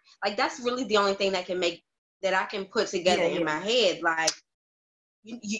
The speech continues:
Speaker 1: you don't have that stress of a child when a disagreement comes up, so you can talk about it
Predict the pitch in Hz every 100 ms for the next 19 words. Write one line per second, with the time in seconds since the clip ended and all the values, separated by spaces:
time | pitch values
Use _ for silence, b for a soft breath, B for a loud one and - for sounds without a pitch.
0 | - 202 214 220 - - 220 226 196 -
1 | - 202 185 - - 190 170 - - 233
2 | 233 185 156 151 - _ 180 185 170 170
3 | 170 165 165 160 151 175 151 156 165 151
4 | - 180 175 180 170 165 226 196 170 139
5 | 120 127